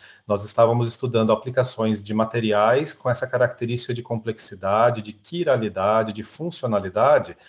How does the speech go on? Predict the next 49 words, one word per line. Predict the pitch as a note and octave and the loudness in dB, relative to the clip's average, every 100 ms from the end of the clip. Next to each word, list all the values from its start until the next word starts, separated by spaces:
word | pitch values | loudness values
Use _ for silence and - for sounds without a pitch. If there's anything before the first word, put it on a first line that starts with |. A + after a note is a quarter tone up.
| - - _ | -20 -20 _
para | B2+ C#3 | 4 6
inativar | C3 B2+ C3 C#3+ B2 | 4 2 4 4 4
vírus. | A#2 G#2 - | -2 -4 -8
São | - G#2 | -12 -10
estudos | G2 B2 B2+ | -8 -6 -8
que | - | -8
estão | - - B2 | -6 2 2
em | D#3+ | 4
andamento, | C#3 G#2+ G2 A#2 B2 | 2 2 2 0 -2
nós | A2+ | -2
já | G#2 | -2
temos | - A#2 B2+ | -2 -4 -4
resultados | B2+ B2 A#2+ A#2 - | -4 0 0 0 -4
preliminares | B2 A#2 A#2 A2+ A#2 A#2 | -4 -2 -2 0 0 -2
muito | A#2 A2+ C3 B2+ | -4 -2 -2 -4
bons, | G2 G2 B2+ D#3+ - - - _ | -2 0 0 -4 -14 -20 -20 _
mas | C#3 D3 F#3 G2+ - | -2 2 4 2 -2
quando | C#3 C#3+ | -4 0
nós | E3 | 0
fazemos | - E3 E3 D3+ | 0 0 0 0
um | D#3 | -2
estudo | - C3+ A#2+ | -4 -6 -6
que | - | -2
é | A#2+ | 0
mais, | A2+ A2+ - - | 0 0 -6 -8
é, | |
fundamental, | G#2+ C#3+ C#3+ C#3+ C3 G#2+ | -8 -2 0 0 2 4
é | G2+ | 4
uma | G#2 | 2
prova | - B2+ B2+ | 2 2 2
de | |
conceito | B2 A#2+ A2+ - G2+ - | -4 -4 -4 -4 -6 -6
como | G#2+ G2+ G2+ | -6 -2 -2
esse | A#2+ A#2+ | -2 -4
que | - | -10
está | - G#2+ | -4 -4
em | |
andamento, | G2+ F#2+ F#2+ C3 C3+ G#2 | -4 -6 -4 -4 -4 -4
esses | A#2 - | -4 -8
que | - | -14
estão | - G2+ | -6 -4
em | |
andamento, | G2 F#2 F#2 C3 E3 - - _ - - _ | -4 -6 -4 -2 -4 -10 -20 _ -20 -20 _
a | A#2 | -2
gente | A2 B2 D3+ | 0 0 0
não | F#3 | 0
pega | B2 B2 B2 | 4 6 4
um | G#2 G2+ | 2 -2
vírus | F#2 G2 D#3+ E3 F2 - | -6 -4 -4 -4 -6 -12